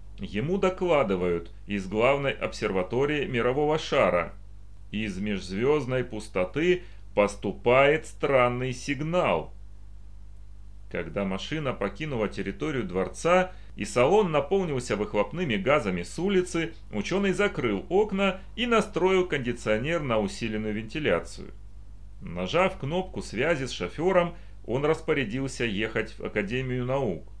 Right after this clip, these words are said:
Спецавтомобиль ехал по улицам столицы в сопровождении машин охраны и городских карабинеров. На тротуарах и аллеях в сопровождении опрятных служанок и рабынь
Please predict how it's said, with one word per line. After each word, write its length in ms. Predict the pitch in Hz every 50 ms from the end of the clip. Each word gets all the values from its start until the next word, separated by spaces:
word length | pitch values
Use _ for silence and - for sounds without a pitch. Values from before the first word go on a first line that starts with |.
| - - - - - - - - - - - - - - -
Спецавтомобиль 960 | - - - 127 123 - 123 - - 123 117 117 117 113 165 185 185 - - -
ехал 460 | - 117 139 185 196 - 156 135 123
по 140 | - - 107
улицам 520 | 107 123 147 165 160 147 - - 107 98
столицы 720 | - - - 98 95 113 147 180 180 - - 160 160 147 - - - - - -
в 60 | -
сопровождении 720 | - 113 107 - 117 110 117 120 120 143 196 202 180 160 139
машин 480 | 110 107 104 101 - - 190 190 170 120
охраны 640 | 101 - - 113 131 165 185 180 170 165 170 - - -
и 100 | 131 127
городских 720 | 104 110 107 107 110 110 - - - 156 160 165 - -
карабинеров. 720 | - 127 120 127 127 135 147 147 127 95 85 82 82 - - - - - - - - - - - - - - - - - -
На 180 | - 90 98 98
тротуарах 640 | - 113 110 110 147 165 202 208 185 151 127 - -
и 40 | 95
аллеях 520 | 95 95 104 151 196 190 175 170 - - - - - -
в 40 | -
сопровождении 800 | - - - - 117 123 131 135 127 143 196 220 202 180 156 135
опрятных 640 | - - - 110 - 135 170 185 185 - 113 101 92
служанок 760 | - - - 92 92 90 90 135 170 185 180 143 110 - -
и 40 | 98
рабынь 540 | 90 92 90 90 110 170 196 202 190 185